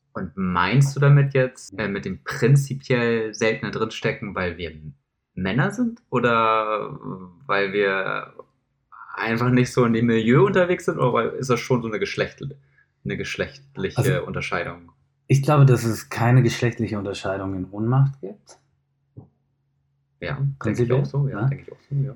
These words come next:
Speaker 2: Ich glaube nur, dass wir sie in diesen Situationen, die wir beschrieben haben, viel krasser wahrnehmen. Also ich, weißt du, ich will nicht sagen, dass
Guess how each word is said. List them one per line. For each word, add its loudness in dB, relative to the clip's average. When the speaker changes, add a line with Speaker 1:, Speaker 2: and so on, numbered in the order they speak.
Speaker 2:
Ich -6
glaube 8
nur, 8
dass 0
wir 6
sie 2
in 2
diesen 8
Situationen, 2
die -4
wir 2
beschrieben 2
haben, -2
viel 2
krasser 4
wahrnehmen. 0
Also 2
ich, -2
weißt -2
du, 4
ich 2
will 8
nicht 10
sagen, 4
dass -4